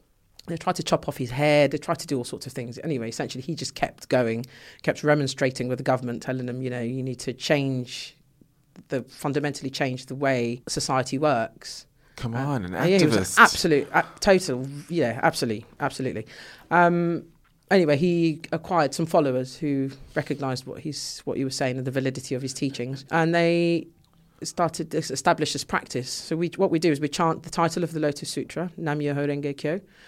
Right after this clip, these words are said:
Speaker 1: In the calling up of that, you draw out of your own life courage, compassion, and wisdom. And how the practice works is by chanting that you're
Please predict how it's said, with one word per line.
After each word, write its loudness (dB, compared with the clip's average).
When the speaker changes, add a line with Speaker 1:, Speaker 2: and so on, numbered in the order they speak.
Speaker 1:
In -4
the -6
calling 4
up -4
of -4
that, -2
you -4
draw 0
out 2
of -4
your 0
own 0
life -2
courage, -4
compassion, -8
and -4
wisdom. -8
And -2
how 2
the 0
practice -4
works 2
is -6
by 4
chanting -2
that -6
you're -4